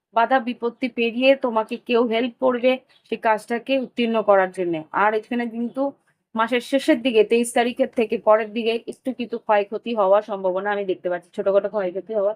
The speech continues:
আর্থিক ক্ষয়ক্ষতি হওয়ার সম্ভাবনা আছে কারোর কারচুপিতে বা কারোর কোনো কেয়ারলেস মিস্টেকের জন্য কিছু ভু-, ভুলভ্রান্তি হওয়ার সম্ভাবনা আমি দেখতে পাচ্ছি। এবার দেখবো তোমাদের ওভারঅল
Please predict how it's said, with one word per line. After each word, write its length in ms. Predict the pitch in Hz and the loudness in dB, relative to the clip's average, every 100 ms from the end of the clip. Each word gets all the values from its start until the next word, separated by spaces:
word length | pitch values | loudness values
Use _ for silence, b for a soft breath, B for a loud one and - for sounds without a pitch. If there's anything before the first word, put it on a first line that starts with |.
| - _ _ | -6 _ _
আর্থিক 320 | - 233 302 - | -4 -4 -2 0
ক্ষয়ক্ষতি 460 | 233 226 233 254 | 0 0 -4 -2
হওয়ার 200 | 254 214 | 2 2
সম্ভাবনা 460 | 220 220 220 226 226 | 2 -4 -4 -4 -6
আছে 180 | 233 269 | -6 -2
কারোর 420 | 214 202 247 269 _ _ _ - | 0 2 0 -2 _ _ _ -2
কারচুপিতে 600 | 240 240 240 247 247 247 | 0 0 -4 -8 -4 -2
বা 120 | 226 | 0
কারোর 480 | 220 214 233 247 233 _ _ - | 2 2 2 -2 -4 _ _ -6
কোনো 340 | 247 254 277 - _ _ _ _ | -2 0 0 -2 _ _ _ _
কেয়ারলেস 440 | 294 294 294 294 | 4 4 2 0
মিস্টেকের 480 | 262 254 - 247 254 | -2 -2 -4 -4 -4
জন্য 380 | 214 220 233 269 - _ - | -6 -6 -6 -8 -12 _ -12
কিছু 260 | 214 254 | -6 -6
ভু-, 160 | 196 202 _ _ | -8 -14 _ _
ভুলভ্রান্তি 540 | 190 240 220 214 220 220 | -6 -4 -2 -4 -4 0
হওয়ার 220 | 202 214 | 2 2
সম্ভাবনা 480 | 220 196 190 196 226 | 0 -4 -4 -2 -6
আমি 140 | 262 | -6
দেখতে 260 | 196 - 180 | -8 -8 -6
পাচ্ছি। 360 | 170 - - - _ | -6 -10 -20 -20 _
এবার 260 | 220 226 220 | 0 2 2
দেখবো 440 | 214 202 240 302 294 - | 0 -2 -2 -4 -6 -10
তোমাদের 400 | 196 196 233 294 _ _ _ _ _ _ _ _ _ _ _ _ _ _ _ | -10 -4 -4 -4 _ _ _ _ _ _ _ _ _ _ _ _ _ _ _
ওভারঅল 520 | 208 226 220 233 269 | 0 2 2 2 -2